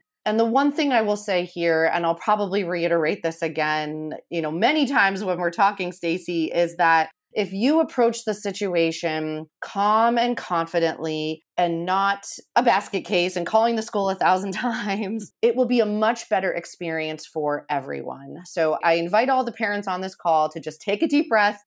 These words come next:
and pause and know that you're not alone and this is normal.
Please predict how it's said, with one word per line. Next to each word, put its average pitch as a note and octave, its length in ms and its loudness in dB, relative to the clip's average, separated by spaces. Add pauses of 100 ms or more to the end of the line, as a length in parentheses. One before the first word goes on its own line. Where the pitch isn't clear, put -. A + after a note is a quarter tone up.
(220)
and B3 180 2
pause E3+ 840 0 (260)
and G3 180 -4
know G#3 200 4
that A#3 120 0
you're G3 140 -2
not G3+ 260 2
alone G#3+ 520 0 (100)
and F#3 320 -2
this D#3+ 140 -8
is D3 120 -10
normal. - 420 -10